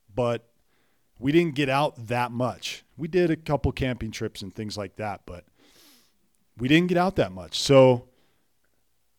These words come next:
sports was my outlet, and I threw myself into it. And at some point during high school, I realized that I wasn't gonna be Michael Jordan, which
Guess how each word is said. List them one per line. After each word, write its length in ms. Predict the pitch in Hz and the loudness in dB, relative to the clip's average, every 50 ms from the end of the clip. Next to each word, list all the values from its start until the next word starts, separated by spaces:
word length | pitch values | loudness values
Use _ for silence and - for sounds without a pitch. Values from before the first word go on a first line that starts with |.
| _ _ _ _ _ - | _ _ _ _ _ -8
sports 560 | - - - - - 175 156 127 120 - - | -8 -4 0 4 6 6 6 6 4 -2 -2
was 180 | 120 120 120 107 | -2 -2 0 0
my 220 | 120 123 120 120 | 0 0 2 2
outlet, 440 | 123 131 139 143 120 104 90 80 - _ _ _ _ _ _ _ _ _ | 2 2 0 0 -2 -8 -10 -10 -14 _ _ _ _ _ _ _ _ _
and 600 | - 123 117 113 113 113 117 113 117 117 120 - _ _ _ _ _ _ - | -10 -8 -6 -6 -4 -4 -4 -6 -6 -8 -10 -14 _ _ _ _ _ _ -14
I 80 | 120 | -14
threw 180 | 107 - 127 127 | -10 -6 -4 -2
myself 440 | 127 127 120 - - 123 117 - - | -2 -2 -2 -2 0 -2 -2 -2 -2
into 360 | 117 117 117 - 123 117 117 | -4 -4 -4 -4 -2 0 0
it. 200 | 117 117 127 - _ _ - | 0 0 -2 -6 _ _ -10
And 560 | 131 123 120 113 113 110 107 110 107 104 110 - - - _ _ _ _ _ _ _ _ _ _ _ _ _ - | -8 -6 -4 -4 -4 -4 -6 -6 -8 -10 -12 -16 -20 -20 _ _ _ _ _ _ _ _ _ _ _ _ _ -14
at 120 | 131 117 - | -10 -6 -2
some 220 | - 143 135 127 | 0 0 0 2
point 320 | - 139 135 131 139 139 | 2 2 2 2 0 0
during 220 | - 131 127 123 117 | -2 -2 0 0 0
high 180 | 117 131 135 | 2 2 2
school, 300 | 135 - - - 131 123 | 2 2 0 0 0 0
I 60 | 123 117 | 0 0
realized 580 | 110 120 123 120 120 117 117 113 104 101 101 | 0 0 0 0 0 0 -2 -4 -6 -6 -6
that 180 | 113 110 110 - _ | -6 -6 -6 -8 _
I 180 | - 120 117 117 | -6 -4 -4 -4
wasn't 500 | 113 110 120 123 123 113 120 120 - - | -2 0 2 2 2 2 0 -6 -8 -8
gonna 200 | 117 113 113 113 | -6 -6 -4 -4
be 280 | 104 113 110 110 107 104 | -4 -4 -4 -4 -4 -6
Michael 320 | 107 107 104 - - 104 | -6 -6 -6 -6 -6 -4
Jordan, 400 | 101 117 120 113 95 90 90 - - _ _ _ _ _ _ _ _ _ _ _ _ _ _ _ _ _ _ | 0 2 2 2 2 -2 -6 -14 -16 _ _ _ _ _ _ _ _ _ _ _ _ _ _ _ _ _ _
which 480 | - 117 120 117 113 - - - - | -2 0 0 0 0 -2 -2 -4 -4